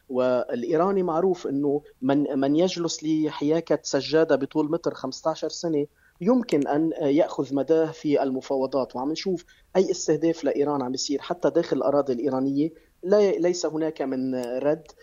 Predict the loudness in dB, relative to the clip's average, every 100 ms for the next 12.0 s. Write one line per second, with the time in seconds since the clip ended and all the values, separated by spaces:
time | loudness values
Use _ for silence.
0 | _ 0 0 2 0 0 0 -2 -2 -2
1 | -2 -2 -4 -4 -2 0 2 2 0 -2
2 | -4 -6 -4 -4 -4 -4 -6 -8 -8 -2
3 | -2 -2 -6 -4 -6 -6 _ _ -8 -2
4 | -2 2 4 4 4 2 0 -2 0 0
5 | -2 -10 -8 -4 -2 -2 -4 -4 0 0
6 | -2 _ -2 2 4 2 2 0 0 0
7 | -2 -4 -2 -4 -4 -2 0 0 -2 -4
8 | -2 -2 -2 -2 -4 -6 -8 _ _ -4
9 | 0 2 2 2 -2 0 2 2 2 -2
10 | -8 -4 -4 -4 -6 -4 -4 -2 -4 -4
11 | -8 -2 -2 -4 -6 -4 -2 2 2 2